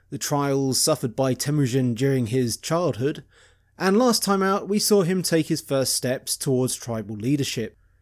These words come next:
If you haven't heard any of that, it's worth doing so, as it'll give some context to today's episode. Before we crack on though, I should highlight the map which I've created, which can be found over at mongol empire podcast dot com.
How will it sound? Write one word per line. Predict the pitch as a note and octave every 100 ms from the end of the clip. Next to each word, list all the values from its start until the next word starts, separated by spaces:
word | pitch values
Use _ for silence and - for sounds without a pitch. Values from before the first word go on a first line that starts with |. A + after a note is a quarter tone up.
| _ _ _ -
If | E3
you | G#3 E3
haven't | G3+ F#3+
heard | C#3 A3+ G#3
any | F3+ E3
of | C#3 A#2
that, | D3 F#3 - - _
it's | C#3 C#3+ -
worth | C3 B2+ - -
doing | F#3+ F#3 C3+
so, | - C3 D3+ F3+ -
as | G#3 A#3 F3+
it'll | G3 F3+
give | D3+ E3+ D3
some | - D3+ C#3+ C3
context | - C#3 B2 C3 - - -
to | B2
today's | - A2+ G#2+ G#2+
episode. | A2 - - G2+ G2 - _ _ _ _ _ _ _ _ -
Before | G3+ - B3 A3
we |
crack | G#3 E3+ C3 C#3+
on | C#3+ C#3
though, | E3 G#3+ A3 C3+ - C3+
I | D3 F3 F3+ F3
should | - F3+
highlight | - F3+ G3 F#3+ E3
the | D3+
map | F3+ G3+ -
which | C#3 C3+
I've | A2+
created, | - B2 A#2 A2 A2+ A2+ - _ -
which | D3+
can | -
be | D#3+
found | - F3+ F#3+ F3
over | E3 C3+ D3+ D3+
at | B2+ C3 A2+
mongol | C3 C#3 C#3+ C#3 D3
empire | B2 A#2+ G#2 A2+
podcast | A2+ - A#2 - G#2+ G#2
dot | - -
com. | - D3+ C3 A2